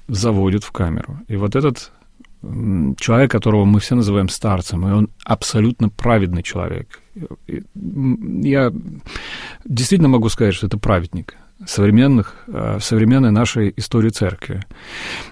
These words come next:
А, он, увидев его, возрадовался и сказал: "Христос воскресе!" Радостно.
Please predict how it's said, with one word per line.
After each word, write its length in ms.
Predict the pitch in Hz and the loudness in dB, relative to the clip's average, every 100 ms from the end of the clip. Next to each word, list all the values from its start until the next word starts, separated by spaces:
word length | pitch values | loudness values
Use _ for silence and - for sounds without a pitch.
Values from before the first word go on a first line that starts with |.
| - - - | -20 -18 -4
А, 760 | 120 107 104 104 104 104 98 - - _ - | 0 2 2 2 2 2 0 -2 -12 _ -8
он, 500 | - 123 127 127 117 - _ _ _ | 0 2 4 4 2 -2 _ _ _
увидев 460 | 120 117 175 151 123 | 2 4 2 2 2
его, 360 | 110 104 95 117 - - - - - - - - - - - - - - - - _ - | 4 4 2 -4 -12 -20 -20 -20 -20 -20 -18 -20 -20 -20 -20 -20 -20 -20 -20 -20 _ -8
возрадовался 960 | - 120 123 143 151 107 92 - - - - _ _ - - _ - | 2 4 6 6 6 4 2 -2 -10 -12 -16 _ _ -20 -20 _ -2
и 100 | 117 | -2
сказал: 460 | - 120 113 101 | 2 4 4 2
"Христос 640 | 87 117 120 - 165 156 131 | 2 2 2 2 0 2 0
воскресе!" 720 | 110 - 113 107 95 - 78 - - - - - - - - - - - | -2 0 2 4 2 -4 -14 -18 -20 -20 -20 -20 -20 -20 -18 -16 -14 -4
Радостно. 800 | 120 113 151 127 - 107 107 | 0 2 4 2 2 -4 -4